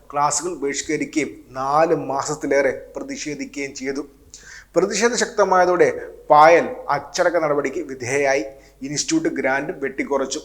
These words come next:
എന്നാൽ രണ്ടായിരത്തി ഇരുപത്തിയൊന്ന് ജൂലൈ പതിനെട്ടിന്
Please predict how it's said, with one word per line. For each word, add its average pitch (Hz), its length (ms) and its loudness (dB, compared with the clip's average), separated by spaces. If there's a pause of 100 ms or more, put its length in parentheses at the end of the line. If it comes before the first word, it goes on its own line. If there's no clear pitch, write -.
(540)
എന്നാൽ 156 240 4 (220)
രണ്ടായിരത്തി 147 560 4 (160)
ഇരുപത്തിയൊന്ന് 151 640 -2 (100)
ജൂലൈ 151 320 -4 (140)
പതിനെട്ടിന് 139 500 -4